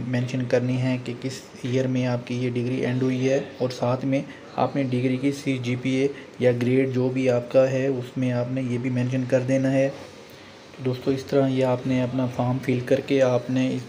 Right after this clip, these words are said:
पे apply करना है। और दोस्तों, अगर आपका कोई experience है bank related या कोई company से, private company related में है, तो आप वो भी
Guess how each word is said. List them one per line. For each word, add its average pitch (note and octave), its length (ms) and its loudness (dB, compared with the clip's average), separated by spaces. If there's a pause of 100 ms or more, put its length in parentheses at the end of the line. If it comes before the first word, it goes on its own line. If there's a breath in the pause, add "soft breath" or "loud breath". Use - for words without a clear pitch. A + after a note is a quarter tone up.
पे C3 160 0
apply B2 380 2
करना C3 320 0
है। C3+ 220 0
और B2 240 0
दोस्तों, B2+ 440 -2
अगर B2+ 280 2
आपका B2+ 440 2 (380 loud breath)
कोई C3+ 160 4
experience C3 580 0
है C3+ 180 6
bank C3 200 2
related C3+ 640 -2
या B2+ 220 4
कोई C3 260 -2
company B2+ 420 -2
से, C3+ 180 2 (400)
private B2+ 320 2
company C3+ 360 0
related B2+ 360 0 (140)
में B2+ 380 0
है, B2+ 180 -2
तो C3 240 2
आप B2 260 -2
वो A#2 160 0
भी C#3 160 0